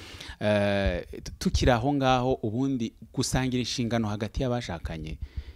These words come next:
biva he? Ni mu muco, hari ahantu mu gitabo muri Bibiliya byanditse, hari inkingi yanditseho ahantu mu gihugu runaka, wenda nko muri Israel ujya ukunda kujyayo, niba ari aho babisomye, uko gusangira inshingano biri hehe, byanditse hehe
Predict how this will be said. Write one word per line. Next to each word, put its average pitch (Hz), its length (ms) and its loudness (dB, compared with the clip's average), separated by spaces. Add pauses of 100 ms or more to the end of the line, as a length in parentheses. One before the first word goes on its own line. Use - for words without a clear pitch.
(200)
biva 101 180 0
he? - 140 -6
Ni 98 100 -4
mu 104 80 -2
muco, 139 840 6
hari 95 200 -2
ahantu 104 240 0
mu 101 100 0
gitabo 104 320 0
muri 120 180 4
Bibiliya 139 300 4
byanditse, 135 840 4
hari 110 520 2
inkingi 120 680 4
yanditseho 127 920 2
ahantu 120 260 8
mu 113 120 6
gihugu 123 320 6
runaka, 113 500 6
wenda 139 140 4
nko 135 80 4
muri 135 160 8
Israel 131 280 6
ujya 110 160 2
ukunda 120 240 4
kujyayo, 110 320 2
niba 135 200 6
ari 135 80 4
aho 127 140 6
babisomye, 123 760 2 (240)
uko - 220 4
gusangira 127 420 4
inshingano 117 480 4
biri 127 140 6
hehe, 147 300 4
byanditse 104 440 2
hehe 117 240 4